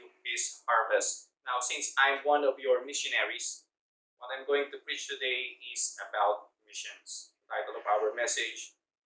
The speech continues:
this day is The Reason for the Mission. Let us pray. Lord, thank you for the privilege of sharing your word to your people. You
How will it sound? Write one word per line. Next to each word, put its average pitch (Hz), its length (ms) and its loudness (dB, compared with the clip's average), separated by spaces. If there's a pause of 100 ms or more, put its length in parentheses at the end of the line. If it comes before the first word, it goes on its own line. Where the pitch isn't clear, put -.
(160)
this - 240 -8
day 120 400 2
is 104 240 -8
The 110 160 6
Reason 113 400 -2 (240)
for 107 320 4
the 104 140 -8
Mission. - 320 -14 (260)
Let 104 160 -12
us - 160 -10
pray. - 320 -14 (320)
Lord, 139 240 2
thank 127 160 -4
you - 80 -14
for 120 80 -4
the 120 160 -10
privilege 120 480 4
of - 140 -14
sharing 117 340 0
your 117 160 -10
word 113 320 0
to - 80 -20
your 113 220 -12
people. - 320 -12 (800)
You - 80 -18